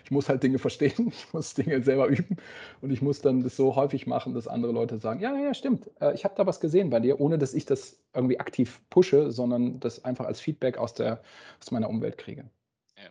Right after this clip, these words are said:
Speaker 2: na, ich finde dieses, ähm, diesen, dieses Element, das du gerade, äh, mit Verkörpern gemeint hast,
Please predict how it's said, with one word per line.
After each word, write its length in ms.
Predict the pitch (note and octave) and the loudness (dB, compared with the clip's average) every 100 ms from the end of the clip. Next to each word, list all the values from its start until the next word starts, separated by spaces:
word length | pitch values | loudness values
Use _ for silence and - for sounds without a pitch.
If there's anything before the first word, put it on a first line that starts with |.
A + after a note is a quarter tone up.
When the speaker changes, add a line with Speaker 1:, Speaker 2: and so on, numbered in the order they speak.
| _ | _
Speaker 2:
na, 140 | A2 G#2 | -14 -12
ich 100 | - | -10
finde 220 | C#3 A#2+ | -14 -16
dieses, 300 | G#2+ G2+ - | -16 -8 -6
ähm, 260 | G2+ F#2+ F#2 | -4 -6 -8
diesen, 220 | F#2+ G2 | -14 -8
dieses 280 | - G2 F#2 | -6 -4 -4
Element, 600 | F#2 F#2+ G2+ B2+ B2 G2 | -4 -4 -2 -2 -4 -6
das 140 | - | -6
du 80 | F#2+ | -6
gerade, 440 | - F#2 F#2+ F#2+ F2+ | -6 -4 -2 -2 -2
äh, 160 | F#2 | -4
mit 200 | F#2 F2+ | -6 -8
Verkörpern 540 | - F2+ G#2 A2+ A2 F2+ | -8 -6 -6 -4 -6 -8
gemeint 360 | E2+ F2+ F2 | -8 -6 -8
hast, 220 | F#2+ - | -12 -16